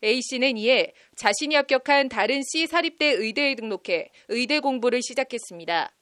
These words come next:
그러던 A씨는 C 의과대학에서 일 년을 마쳐가는 이천십칠 년 시월경 B국립대에서 이천십육 년 십이월에 실시된 입학 결과가 잘못됐다는 통지를 받았습니다.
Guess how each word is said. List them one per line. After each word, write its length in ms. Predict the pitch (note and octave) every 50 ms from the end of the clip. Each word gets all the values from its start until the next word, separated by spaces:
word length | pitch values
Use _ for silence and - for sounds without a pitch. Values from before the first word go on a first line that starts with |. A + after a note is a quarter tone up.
| _ _ _ _ _ _ _ _
그러던 380 | - B3 B3+ C4+ C4+ C#4 C4+ A3
A씨는 600 | G#3 A#3 A#3 - - G#3 A3 C4+ C4 F#3 D3+ - _
C 360 | - - - D#4+ D#4+ A#3+ G3+
의과대학에서 1000 | A#3 A#3 A3+ - D#4 D4+ - C#4+ C#4 C#4 C4 A3+ A#3 A3 A3 C4 C4 C4+ C4+ -
일 160 | D4+ E4+ E4+
년을 240 | E4+ E4+ D#4+ D4 -
마쳐가는 680 | - F3 - - D4+ C#4 B3 A#3+ A3+ G#3+ F#3+ D#3 - - _ _ -
이천십칠 760 | A3 A3+ - - D#4+ D4+ D4 E4 D#4+ D#4+ - - E4+ E4+ D#4+
년 160 | D#4+ D#4 D4+
시월경 640 | D4 - E4 D#4+ D4 C4 A#3+ G#3 B3 C4+ G#3+ - - _ _ _ _ _ -
B국립대에서 1080 | E4 E4+ E4 - A#3+ A#3 B3+ C#4 C#4+ - C#4 B3+ A3+ G#3 G3+ - C4 B3+ A3 D#3+ - _ _ _ _ -
이천십육 640 | A3 A3 - E4+ E4 D#4+ - E4+ E4+ E4 E4 D#4+
년 180 | D4+ D4+ D4+ D4+
십이월에 540 | D4 - F4 D#4+ B3+ A3 A#3 C4 C4+ C4+ C#4
실시된 560 | - D4 C#4 C4+ - G#3+ G#3 B3 C4+ A#3+ D#3+
입학 320 | G#3 G#3+ - D4+ D#4+ D#4
결과가 500 | - D4+ C#4+ C#4+ B3+ C4 B3+ B3 C4 C4
잘못됐다는 800 | B3+ - - F#3+ G#3+ A#3+ D4 C#4+ - C#4+ C#4 - B3+ B3 A#3+ B3+
통지를 400 | B3+ D4+ D#4 D#4 B3+ C#4+ C4+ B3+
받았습니다. 720 | - A#3 G3+ G3+ G3+ - - F#3 E3+ D#3+ E3+ E3+ D#3+ -